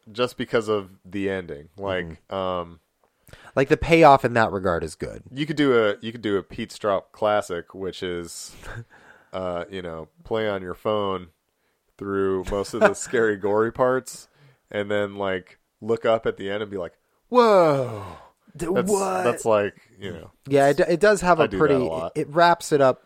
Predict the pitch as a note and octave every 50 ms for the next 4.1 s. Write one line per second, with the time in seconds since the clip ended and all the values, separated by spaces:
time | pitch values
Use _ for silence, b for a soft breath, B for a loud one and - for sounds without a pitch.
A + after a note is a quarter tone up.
0 | _ - A#2+ B2 B2 - - C#3+ C3 - D3 C#3+ C3+ E3+ E3+ E3+ E3+ D3+ C#3+ -
1 | - - D3+ C#3 C3 B2+ A2+ - B2+ A#2+ A2+ G2+ - A#2 G#2+ F#2+ G2+ G#2+ G#2 G#2
2 | G2 G2 F#2+ F#2 - _ - - F#2 F2 F2 D3 D#3 F3+ F3+ F3 C#3 A2 G2 G2
3 | F#2+ F#2+ - F#2 G2+ G2+ G2+ F#2+ F#2+ F2 - - G#2 F#2 F2+ - F#2 F2 E2 F2
4 | -